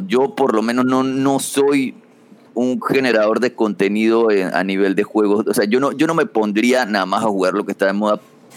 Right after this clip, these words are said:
para mi canal. Dicho esto, yo no soy un canal grande, ni pretendo ser un canal grande, no pretendo ser ninja.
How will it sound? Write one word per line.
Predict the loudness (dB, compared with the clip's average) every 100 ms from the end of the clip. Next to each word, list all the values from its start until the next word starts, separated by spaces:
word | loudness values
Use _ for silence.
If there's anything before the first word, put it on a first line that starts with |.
| -20 -4
para | -2 -2
mi |
canal. | -2 0 0 -2
Dicho | -2 0
esto, | 0 0 -4 -4 -16 -20 _ -20 _ _ _ _ -14 -6
yo | -2 0
no | 0 -2
soy | 0 2 2
un | 2
canal | 0 -2
grande, | -2 -4 -4
ni | -6 -6
pretendo | -4 -2 -2 -2 0
ser | 0
un | -2
canal | -2 -2
grande, | -4 -4
no | -4
pretendo | -2 -4 -4 -4 -4
ser | -2 -4
ninja. | -6 -8 -6